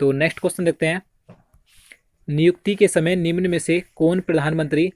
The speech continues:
संसद के किसी भी सदन का सदस्य नहीं था? तो दोस्तों वेरी इंपॉर्टेंट क्वेश्चन है। मैं आपको बता दूं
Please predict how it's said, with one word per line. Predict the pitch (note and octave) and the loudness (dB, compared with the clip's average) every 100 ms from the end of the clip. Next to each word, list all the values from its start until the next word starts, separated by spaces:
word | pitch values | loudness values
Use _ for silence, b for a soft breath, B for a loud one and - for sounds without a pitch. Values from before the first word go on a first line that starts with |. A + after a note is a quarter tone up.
| - | -8
संसद | - D#3 D3+ F3+ D#3+ | -6 -6 0 -2 0
के | E3 F3+ | -2 -2
किसी | - E3+ F3+ F3+ | -4 -6 -2 -2
भी | F3 | -2
सदन | E3 C#3+ C#3+ | -2 -2 -2
का | C#3+ E3 - b b | -2 -4 -6 b b
सदस्य | - C#3 - F3+ | -4 -2 0 -2
नहीं | F3+ C#3 D#3 | -2 -2 -4
था? | - C#3+ B2 - _ _ | -4 -4 -6 -10 _ _
तो | B2+ | -8
दोस्तों | C#3+ F3+ | -6 -4
वेरी | C#3+ C#3+ | -2 -2
इंपॉर्टेंट | D#3+ D#3+ D#3 | -2 -4 -4
क्वेश्चन | D#3 D3+ D#3+ | -4 -8 -6
है। | D#3+ | -6
मैं | D3+ | -6
आपको | D3 D#3+ | -8 -8
बता | C#3 C#3 | -6 -4
दूं | C3+ | -4